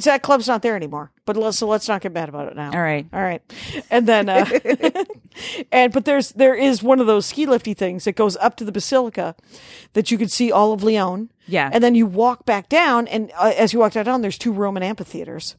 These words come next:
Speaker 1: that you can go look at. And then you get all the way down, and then you have lunch in Old Town Lyon.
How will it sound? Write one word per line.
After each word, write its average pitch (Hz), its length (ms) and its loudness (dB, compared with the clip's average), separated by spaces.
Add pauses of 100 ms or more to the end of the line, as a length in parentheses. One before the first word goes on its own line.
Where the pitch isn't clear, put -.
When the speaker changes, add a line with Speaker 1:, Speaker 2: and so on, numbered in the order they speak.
Speaker 1:
that 180 180 -8
you 208 60 -4
can 190 160 -8
go 180 140 0
look 175 240 -4
at. - 260 -6 (580)
And 214 80 2
then 233 120 6
you 226 60 4
get 226 100 8
all 208 120 6
the 220 60 2
way 220 100 4
down, 190 240 2
and 233 120 -2
then 226 100 2
you 214 80 2
have 233 140 -2
lunch 294 400 -4
in 254 100 -2
Old 254 320 0
Town 262 300 -4
Lyon. 254 500 -4